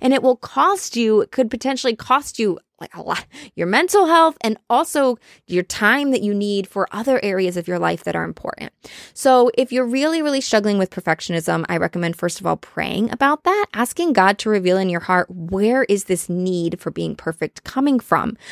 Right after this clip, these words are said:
Um, you might be finding your identity in your work or your identity in doing a good job instead of finding your identity in who you are in Christ, which is why I talked about that in the beginning. Um, if you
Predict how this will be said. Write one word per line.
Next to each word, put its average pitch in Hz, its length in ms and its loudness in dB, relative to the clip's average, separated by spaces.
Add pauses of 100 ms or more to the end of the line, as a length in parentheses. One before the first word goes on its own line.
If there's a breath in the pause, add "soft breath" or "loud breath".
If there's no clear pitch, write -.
(200 loud breath)
Um, 185 160 4
you 190 80 4
might 202 200 2
be 226 100 0
finding 196 360 2
your 185 200 2
identity 185 600 2
in 175 220 -2
your 160 180 -4
work 208 480 0
or 170 120 2
your 160 240 -4
identity 208 640 0
in 165 100 0
doing 165 320 -2
a 165 60 -6
good - 220 -8
job 175 360 2
instead 202 320 2
of 180 100 2
finding 170 320 0
your 160 120 0
identity 160 500 0
in 175 200 0 (180 loud breath)
who 175 200 -2
you 185 220 2
are 160 160 2
in 165 120 -2
Christ, 165 440 0
which 170 160 0
is 165 140 -6
why 180 200 0
I 196 40 2
talked 208 280 0
about 190 180 0
that 175 100 0
in 180 60 -4
the 170 60 -2
beginning. 170 480 -6 (540 loud breath)
Um, 214 360 4 (240)
if 262 180 2
you 269 400 2